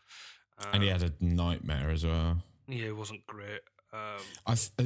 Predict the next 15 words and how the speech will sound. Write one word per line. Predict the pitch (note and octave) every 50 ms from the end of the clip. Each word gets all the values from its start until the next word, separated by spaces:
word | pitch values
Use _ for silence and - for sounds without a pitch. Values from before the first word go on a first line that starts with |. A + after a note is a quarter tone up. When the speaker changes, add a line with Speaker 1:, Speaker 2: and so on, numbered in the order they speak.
| A#2+ A#2+
Speaker 1:
the, | A2 G2+ C3+ D3 -
the, | - A#2 B2+ C3
the | A#2+ - -
thing | B2+ - - F#3 F#3+ F3+
that | D3 G#2+ G2
does | G2 C#3+ C3 A2+
concern | - - A#2 G#2+ G2 - F#2+ F2 E2+
me | E2 D#2+
about | D2+ D2 D#2 D#2 D#2
it | D2+
is | A#1 D#2 D#2 E2+
I, | E2 E2+ D2+ -
I'm | - D#2 F2 G#2 A2+
not | G#2 C#2 F2
gonna | F2+ E2+ E2+ D#2+ D2